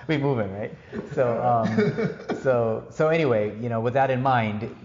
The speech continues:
you know, it, it, it made us feel as though we didn't have to get the, the best valuation.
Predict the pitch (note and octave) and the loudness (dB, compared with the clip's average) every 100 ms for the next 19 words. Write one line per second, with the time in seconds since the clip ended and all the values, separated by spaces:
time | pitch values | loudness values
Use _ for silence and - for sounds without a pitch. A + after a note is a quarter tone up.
0 | A#2+ C3+ B2+ G#2 G#2 A#2 A2+ C3 B2+ C3 | -8 -2 0 0 -2 -6 -8 -8 -4 -2
1 | B2 B2+ B2 A#2+ C3+ A#2 A2+ A2+ A2 C#3 | 2 2 2 0 0 2 2 2 0 0
2 | D3+ D3 C3 A2+ A#2+ - G2 - A2 A2 | 2 0 0 -2 -2 -2 -6 -2 0 0
3 | G#2 - G2 F#2 F2+ F2 - E2+ E2+ | -2 -2 -2 0 -2 -6 -8 -10 -12